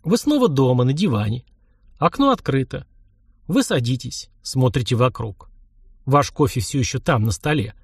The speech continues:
Вы снова щипаете себя. Больно по-прежнему. Вы отпиваете глоток, чтобы разбудить ваш разум. Кофе и ваша гостиная достигли равновесия температуры. Вы выплёвываете холодный кофе.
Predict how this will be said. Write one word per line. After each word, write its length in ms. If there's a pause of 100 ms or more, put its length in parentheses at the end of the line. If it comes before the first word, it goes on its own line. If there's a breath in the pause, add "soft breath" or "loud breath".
(560)
Вы 140
снова 280
щипаете 480
себя. 360 (340)
Больно 380
по-прежнему. 680 (640)
Вы 180
отпиваете 520
глоток, 440
чтобы 260
разбудить 420
ваш 240
разум. 400 (880)
Кофе 300
и 20
ваша 260
гостиная 560
достигли 500
равновесия 680
температуры. 760 (500)
Вы 500 (120)
выплёвываете 1040
холодный 580
кофе. 460